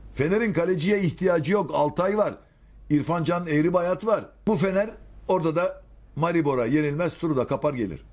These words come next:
Turların Fatihi Adana Demirspor. Helal olsun. Kulüc'den sonra Oziyek hafif geldi ona. Ama onu da paketledi. Paket bu kez büyük oldu.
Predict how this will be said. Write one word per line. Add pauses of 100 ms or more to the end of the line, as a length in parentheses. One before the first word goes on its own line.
(540)
Turların
Fatihi
Adana
Demirspor. (600)
Helal
olsun. (440)
Kulüc'den
sonra (260)
Oziyek (100)
hafif
geldi
ona. (580)
Ama
onu
da
paketledi. (340)
Paket
bu
kez (160)
büyük
oldu.